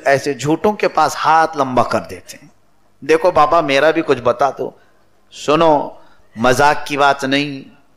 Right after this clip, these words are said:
हुजूर पाक सल्लल्लाहु अलैहि वसल्लम ने फरमाया, "मन अता बिकाहिनिन फकद कफर बिमा उनजिला अला मुहम्मद सल्लल्लाहु अलैहि वसल्लम।" जो किसी ऐसे ज्योतिष के पास गया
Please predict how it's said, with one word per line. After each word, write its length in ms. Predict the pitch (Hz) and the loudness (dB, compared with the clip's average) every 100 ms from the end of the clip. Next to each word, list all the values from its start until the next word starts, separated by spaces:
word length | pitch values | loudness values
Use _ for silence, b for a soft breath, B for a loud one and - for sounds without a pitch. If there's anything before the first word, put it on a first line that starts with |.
| _ | _
हुजूर 320 | 120 120 147 135 | -4 -2 0 0
पाक 300 | 143 143 139 | 2 2 2
सल्लल्लाहु 400 | 139 131 127 135 | -2 0 2 2
अलैहि 120 | 131 | 0
वसल्लम 300 | 120 131 139 | -2 -2 -2
ने 120 | 131 | -2
फरमाया, 480 | 113 135 147 156 - - b b b _ | 0 0 0 -2 -4 -14 b b b _
"मन 320 | 104 139 160 151 | -4 0 2 0
अता 420 | 139 135 160 147 | -2 -2 0 0
बिकाहिनिन 880 | 143 123 139 139 131 131 139 143 120 | 0 -4 0 0 0 -4 -4 -4 -2
फकद 360 | 135 - 139 | -4 -2 -4
कफर 440 | - 151 143 135 127 | -2 -2 0 0 0
बिमा 340 | 127 127 123 | 0 0 0
उनजिला 540 | 123 143 127 127 120 | 0 -6 -4 0 0
अला 180 | 113 117 | 2 0
मुहम्मद 680 | 107 107 131 127 110 113 - _ _ _ _ _ | 0 -2 -4 -4 -4 -4 -6 _ _ _ _ _
सल्लल्लाहु 480 | - 127 113 101 98 | -10 -6 -6 -6 -10
अलैहि 120 | 101 | -12
वसल्लम।" 680 | - _ _ _ - _ 107 | -20 _ _ _ -20 _ 0
जो 160 | 180 202 | 2 2
किसी 380 | 175 170 185 | 0 -4 0
ऐसे 260 | 165 147 147 | 0 2 -2
ज्योतिष 500 | 110 143 147 233 - | 0 0 2 0 -2
के 120 | - | -2
पास 400 | 185 156 143 - - | 0 2 0 -2 -2
गया 360 | 139 180 202 | 0 4 2